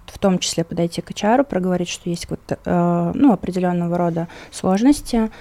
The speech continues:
и посмотреть, что еще H R может помочь, потому что он там взаимодействует с тем лидом, да, ну, или с руководителем, неважно.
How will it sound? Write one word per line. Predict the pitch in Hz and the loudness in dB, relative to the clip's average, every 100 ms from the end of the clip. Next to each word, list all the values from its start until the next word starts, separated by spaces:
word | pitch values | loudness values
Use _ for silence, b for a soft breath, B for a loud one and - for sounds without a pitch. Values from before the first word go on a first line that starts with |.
| B B B | B B B
и | 190 190 190 190 | -2 2 2 0
посмотреть, | 202 - 190 214 269 | -2 -2 2 2 2
что | - 208 | 0 2
еще | 233 226 - 202 | 2 2 0 2
H | 202 196 | 2 2
R | 180 | 2
может | 175 175 175 | 2 0 -2
помочь, | - 170 208 302 - | -4 0 2 2 -4
потому | - 185 185 | -8 -2 -2
что | - - | -2 -2
он | 175 170 | -2 -2
там | 170 170 | -2 -2
взаимодействует | 170 170 170 - 339 262 | -2 -2 0 0 0 -2
с | - | -2
тем | - 220 | 2 4
лидом, | 208 202 196 190 | 4 2 0 2
да, | 254 | 2
ну, | 277 | 4
или | 190 175 | 2 -2
с | - | -8
руководителем, | - 175 226 262 214 185 | -10 -2 -2 -2 -4 -2
неважно. | 180 170 165 180 | 0 0 -2 -6